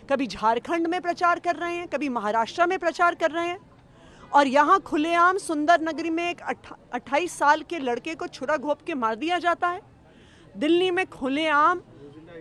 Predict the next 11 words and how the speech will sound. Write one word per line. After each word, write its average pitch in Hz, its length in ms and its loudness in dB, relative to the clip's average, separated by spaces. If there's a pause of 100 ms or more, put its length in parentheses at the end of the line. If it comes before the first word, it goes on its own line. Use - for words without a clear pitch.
(880)
गोलियों 302 520 2
के 349 200 -2
गोलाबारी 294 640 2
होती 311 360 -2
है, 320 280 6
चौदह 302 500 0
चौदह 320 300 2
राउंड 277 280 2
गोलियां 330 380 0
चलती 359 360 -2
हैं। 370 120 -4